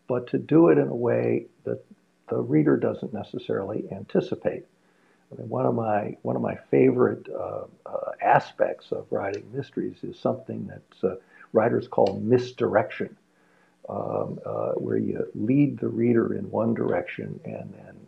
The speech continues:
surprise the reader with, uh, a shift, uh, uh, or some event or some change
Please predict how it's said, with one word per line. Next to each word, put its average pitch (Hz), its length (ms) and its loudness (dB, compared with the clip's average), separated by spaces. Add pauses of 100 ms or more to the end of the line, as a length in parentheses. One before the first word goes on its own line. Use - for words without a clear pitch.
(140)
surprise - 840 4
the - 100 -6
reader - 340 -6 (180)
with, - 200 -8 (220)
uh, - 380 -6
a 104 60 -10
shift, - 480 -6 (200)
uh, 92 240 -10 (540)
uh, 98 300 -6
or - 300 -6 (300)
some 104 360 -2
event 107 500 -4
or - 180 -6
some 101 500 -6
change 107 600 -6